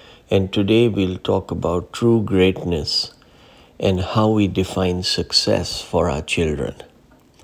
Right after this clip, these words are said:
The world will offer something very attractive, generally shallow and fleeting.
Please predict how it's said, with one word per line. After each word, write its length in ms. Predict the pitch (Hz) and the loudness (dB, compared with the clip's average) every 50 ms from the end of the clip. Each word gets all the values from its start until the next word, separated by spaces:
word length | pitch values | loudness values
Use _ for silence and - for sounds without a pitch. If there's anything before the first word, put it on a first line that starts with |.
| _ - - - - - - - - _ | _ -20 -20 -20 -20 -20 -20 -20 -14 _
The 100 | - 104 | 0 0
world 340 | 101 107 120 135 147 151 143 | 4 6 6 8 8 6 6
will 200 | 139 127 117 110 | 4 4 4 4
offer 320 | 107 107 104 - - 110 | 4 2 0 -2 -2 -4
something 480 | 101 - - 113 98 95 - 107 101 95 | -4 0 0 -2 -2 0 -2 0 2 4
very 280 | 95 95 95 98 98 95 | 4 4 4 2 2 0
attractive, 800 | 90 - - - 85 82 71 - - - - - 135 - - _ _ _ _ _ _ _ _ _ _ _ _ _ _ _ _ _ _ _ _ _ _ | -2 -2 -4 -4 -2 -2 -4 -6 -8 -8 -8 -6 -8 -10 -16 _ _ _ _ _ _ _ _ _ _ _ _ _ _ _ _ _ _ _ _ _ _
generally 600 | - 98 110 110 101 101 107 113 117 113 113 113 113 | -4 2 4 4 6 6 4 2 2 2 2 0 0
shallow 680 | 107 - - 104 95 92 92 92 92 92 95 - - - | 0 0 2 2 2 2 2 2 2 0 0 -2 -4 -4
and 240 | 98 95 90 87 - | -4 -4 -4 -4 -8
fleeting. 600 | - - - 101 98 95 - - - - - | -10 -8 -4 -2 -2 -2 -4 -6 -12 -12 -14